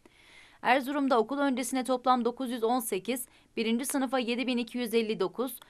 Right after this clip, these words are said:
beşinci sınıfa dört bin dokuz yüz on yedi, dokuzuncu sınıfa da altı bin yüz kırk öğrenci kaydoldu.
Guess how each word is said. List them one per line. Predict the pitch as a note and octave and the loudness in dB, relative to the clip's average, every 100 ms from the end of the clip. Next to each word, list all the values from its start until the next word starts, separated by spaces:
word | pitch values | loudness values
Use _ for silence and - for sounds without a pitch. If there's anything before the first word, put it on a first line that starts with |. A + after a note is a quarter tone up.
| _ - | _ -2
beşinci | G#3 A3 B3+ | -2 -2 -6
sınıfa | C4 C4 B3+ B3 | -2 -2 0 2
dört | B3+ C#4+ | 2 2
bin | C4+ B3 | -2 -2
dokuz | C4 C4+ A#3 | -2 -4 -4
yüz | A#3+ | -2
on | A#3+ B3 | 0 0
yedi, | F#3+ E3+ A3+ - - _ G#3+ | 0 0 -2 -2 -16 _ -2
dokuzuncu | G#3 G#3+ A#3 B3+ | 0 0 -2 -2
sınıfa | - C4+ C4+ B3 | -2 -2 0 4
da | B3+ | 6
altı | - A3+ D4 | 6 4 0
bin | C4+ B3 | 0 2
yüz | A#3 A3+ | 0 -2
kırk | D#4+ D#4+ | -6 -2
öğrenci | D4 C4+ B3+ A#3+ A3 | 2 6 6 4 0
kaydoldu. | G3+ F3+ F3+ F3+ F3+ F3 | 0 0 0 -2 0 -4